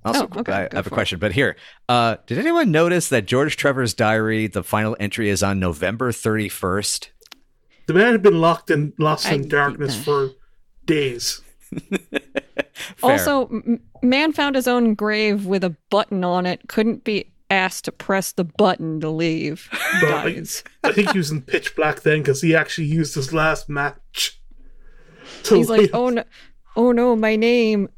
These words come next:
Speaker 2: Uh, die."
Speaker 3: It's just like, "Well,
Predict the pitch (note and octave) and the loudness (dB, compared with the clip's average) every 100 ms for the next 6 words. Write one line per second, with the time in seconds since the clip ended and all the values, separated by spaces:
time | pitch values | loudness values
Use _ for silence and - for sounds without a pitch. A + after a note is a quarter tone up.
0 | - - G#3+ C4 A#3+ A#3+ A3 G#3 G#3 G3 | -16 0 4 4 4 4 4 4 2 2
1 | G3 - _ - G#3 E3 E3 D#3 - - | -2 -6 _ -2 0 0 -4 -8 -14 -20
2 | - - F3 - D#3 C#3 - - A3 - | -8 0 2 2 2 0 -2 4 6 4